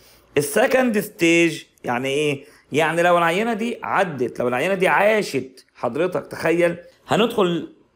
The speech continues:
في ماسيف هيموريج، هتلاقي العينه دي بتخر من كل حته. خير اللهم اجعله خير، ده احنا لسه مرجعينك من ارست، ترجع من ارست من هنا تقوم تدخلي في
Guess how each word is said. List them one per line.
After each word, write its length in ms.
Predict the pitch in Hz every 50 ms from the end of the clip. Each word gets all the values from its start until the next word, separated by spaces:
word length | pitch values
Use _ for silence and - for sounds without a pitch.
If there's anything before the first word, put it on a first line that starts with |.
| _ _ _ _ _
في 640 | - - - - 170 196 202 202 202 208 214 214 - - - -
ماسيف 580 | 131 131 160 175 175 - 180 170 156 - - - _ _ _ -
هيموريج، 540 | 208 196 185 165 151 123 123 123 123 - -
هتلاقي 320 | - - - - 170 165 160
العينه 280 | 135 117 139 160 170
دي 100 | 165 175
بتخر 380 | 160 156 - - - 185 190 175
من 100 | 151 -
كل 180 | - 156 156
حته. 320 | 165 127 135 - - - _ _ _ _ _ _ _ _ _ _ _ _
خير 220 | - - 214 233 247
اللهم 200 | 214 226 226 220
اجعله 260 | 202 214 233 233 220
خير، 180 | 226 247 254 196
ده 100 | 180 151
احنا 140 | 151 170
لسه 220 | 170 226 226 - 220
مرجعينك 560 | 196 190 180 147 165 165 - 220 233 - -
من 120 | 160 151
ارست، 560 | 139 147 147 170 208 208 - - - - _ _ _ _ _ _ _ _
ترجع 300 | - - 135 139 214 220
من 100 | 220 208
ارست 300 | 185 175 196 220 214 -
من 140 | 170 156 160
هنا 140 | 180 190 175
تقوم 180 | - 160 156 147
تدخلي 380 | 165 156 - - 208 202 208
في 60 | -